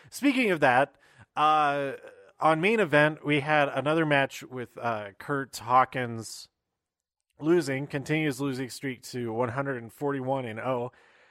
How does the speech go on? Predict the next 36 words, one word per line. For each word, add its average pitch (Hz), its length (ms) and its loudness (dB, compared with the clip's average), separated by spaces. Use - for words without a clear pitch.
uh, 117 280 6
against 120 520 -2
Rhino. 143 600 2
And 147 340 4
it, 170 300 0
it's, 247 400 0
it's 214 200 -2
fun 320 260 4
to 294 100 -6
see 240 240 -2
him 240 160 0
get 196 220 0
beats 175 580 -2
on 151 540 4
main 160 240 -4
event 151 360 2
pretty 151 200 -4
much 127 320 0
every 123 280 -4
week. 123 340 -10
But 151 420 0
how 196 240 2
about 202 420 2
we 180 120 -4
get 180 240 0
him 175 360 -2
just 170 260 -6
totally 185 340 4
destroyed 175 640 0
by 156 140 4
one 143 240 2
of 151 80 -4
these 156 240 -2
top 143 380 -2
guys? 143 520 2
As, 147 300 2